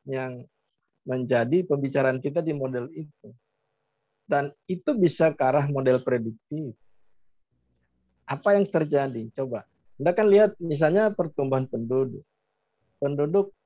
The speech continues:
usia misalnya enam puluh tahun ke atas lebih banyak. Ya kan?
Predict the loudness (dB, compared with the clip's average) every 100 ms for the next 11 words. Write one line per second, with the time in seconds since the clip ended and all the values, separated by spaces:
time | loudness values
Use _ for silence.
0 | _ -8 -8 -4 0 0 0 -4 -8 -10
1 | -6 -4 -4 -4 -4 -6 -8 -14 _ _
2 | _ _ _ -10 -6 -4 -2 -2 -2 -4
3 | -2 -2 -2 -6 -6 -8 -6 -4 -4 -4
4 | -6 -10 _ _ _ _ _ -14 -8 -6
5 | -6